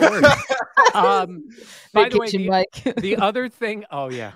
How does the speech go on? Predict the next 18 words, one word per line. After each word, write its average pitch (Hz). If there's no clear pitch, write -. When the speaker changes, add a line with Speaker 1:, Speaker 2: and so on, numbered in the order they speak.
Speaker 1:
So 135
much 120
so. 107
Thank 208
you, 170
by 139
the 143
way, 135
Brandon, 143
for 139
getting 151
this 147
done 147
before 139
I 123
went 185
on 160
vacation. 123